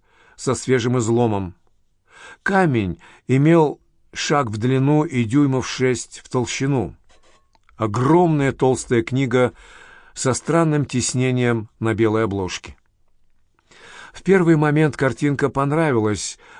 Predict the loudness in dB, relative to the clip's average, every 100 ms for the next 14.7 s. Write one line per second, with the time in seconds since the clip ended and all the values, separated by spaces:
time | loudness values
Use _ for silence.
0 | -4 0 2 2 0 0 -2 -6 -2 0
1 | -2 -2 -2 0 -2 0 0 0 0 -2
2 | -2 0 0 -2 -10 -20 _ _ _ _
3 | _ -20 -20 -20 -18 -6 0 2 2 0
4 | 0 0 0 0 0 2 2 2 2 0
5 | -2 -2 -6 -4 -6 -6 -8 -14 _ _
6 | _ _ -20 -20 -16 -4 0 2 2 0
7 | 2 2 4 4 2 -2 -2 0 2 4
8 | 2 0 -2 -2 -2 0 0 0 0 0
9 | 0 0 2 2 2 0 -2 0 0 0
10 | 0 0 2 2 2 2 0 -4 -6 _
11 | _ _ _ _ _ _ _ _ _ _
12 | _ -6 -4 -2 -2 -2 -2 -4 -4 -2
13 | 0 -2 _ _ _ _ _ -10 -2 0
14 | 2 2 0 -2 -2 -4 -6